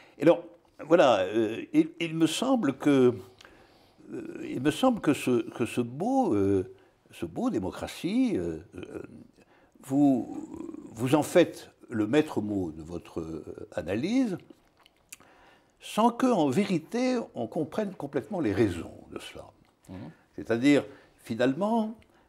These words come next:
Speaker 1: pour quelles raisons c'est ce mot, démocratie, qui, dans votre expérience et dans votre pensée, est devenu central,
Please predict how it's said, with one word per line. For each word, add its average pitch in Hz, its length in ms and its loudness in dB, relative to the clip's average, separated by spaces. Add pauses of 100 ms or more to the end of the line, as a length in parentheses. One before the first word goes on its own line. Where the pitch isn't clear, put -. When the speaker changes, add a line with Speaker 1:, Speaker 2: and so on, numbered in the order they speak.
(140)
Speaker 1:
pour - 180 -4
quelles 214 180 4
raisons 180 640 0
c'est 117 320 2
ce - 200 -4
mot, 127 500 2 (380)
démocratie, 143 960 0
qui, 123 320 4
dans 139 220 2
votre 156 220 4
expérience 143 600 0
et 127 80 2
dans 113 120 4
votre 104 260 -2
pensée, 185 560 0 (500)
est 120 100 4
devenu 147 460 6
central, 220 800 2